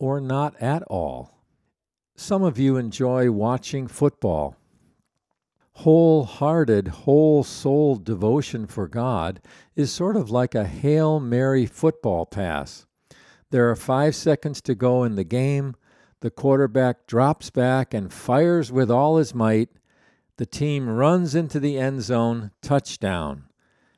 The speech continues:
They gave their all, a wholehearted effort, and the result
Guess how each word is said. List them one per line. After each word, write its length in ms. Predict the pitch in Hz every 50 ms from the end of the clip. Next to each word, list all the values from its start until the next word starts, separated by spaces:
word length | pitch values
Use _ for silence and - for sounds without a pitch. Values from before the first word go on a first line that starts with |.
| _ _
They 140 | - 123 120
gave 420 | 95 87 120 131 139 151 156 131 120
their 240 | 147 139 139 -
all, 560 | - 101 113 123 131 123 104 92 85 87 82 -
a 140 | - 98 92
wholehearted 1120 | 87 - - - 147 151 156 160 156 156 143 - - - - 131 135 139 139 131 135 123 - -
effort, 500 | - 120 117 - - 76 76 80 - _ _ _ _ _ _ _ _
and 160 | - 113 113 113
the 80 | 113
result 580 | 110 120 110 92 82 92 85 87 92 104 -